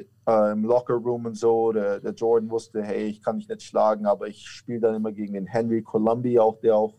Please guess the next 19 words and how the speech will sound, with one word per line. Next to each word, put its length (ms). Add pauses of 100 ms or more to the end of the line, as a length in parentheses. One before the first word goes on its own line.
(100)
der 400 (420)
Zweitstring 680 (220)
Quarterback 460
war. 280 (160)
Und 200
der 80
Jordan 340
hat 120
ein 80
paar 180
Mal 180
gegen 220
ihn 140
verloren, 360
hat 120
gesagt, 260
hey, 160
Domi, 380
äh, 220